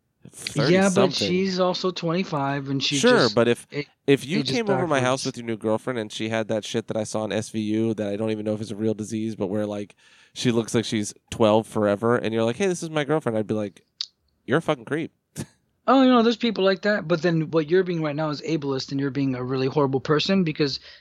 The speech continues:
Speaker 1: there are adults who are forty who look like they're twelve, and they deserve love too, and they deserve to have a lo-, a love and a sex life.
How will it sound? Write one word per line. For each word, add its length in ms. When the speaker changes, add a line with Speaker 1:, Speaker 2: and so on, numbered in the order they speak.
Speaker 1:
there 200
are 160
adults 480
who 240
are 420
forty 640
who 140
look 280
like 180
they're 100
twelve, 500
and 260
they 160
deserve 380
love 260
too, 540
and 120
they 60
deserve 480
to 140
have 160
a 20
lo-, 300
a 100
love 340
and 140
a 60
sex 280
life. 360